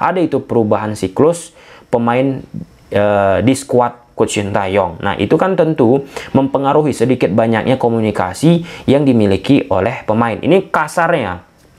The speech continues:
sederhana ya bahkan, teman-teman, saat aku misalnya terbiasa main dengan Christian Gonzalez, contoh, saat aku terbiasa bermain dengan Christian Gonzalez, kemudian dari sisi komunikasi, jika lama terus bermain,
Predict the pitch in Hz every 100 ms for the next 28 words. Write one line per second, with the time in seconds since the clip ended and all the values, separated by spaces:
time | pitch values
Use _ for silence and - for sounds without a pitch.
0 | _ - - - 135 143 135 139 156 127
1 | 107 117 117 104 98 104 135 160 - -
2 | - - - - - - - 165 170 -
3 | _ _ _ - - - - - - -
4 | 131 151 120 - 92 92 - - 120 120
5 | 113 113 139 120 113 120 107 110 127 131
6 | 120 107 - 113 107 98 95 92 95 -
7 | - - 98 101 107 92 - _ _ _
8 | - 95 - - 117 107 101 92 - 107
9 | 101 101 104 98 90 90 - 95 90 87
10 | 92 87 - - 101 101 107 113 165 104
11 | 95 135 175 180 - - - - - -
12 | 107 117 120 127 131 120 120 113 113 120
13 | 190 - 113 117 117 117 143 185 180 139
14 | 135 - 110 90 101 175 180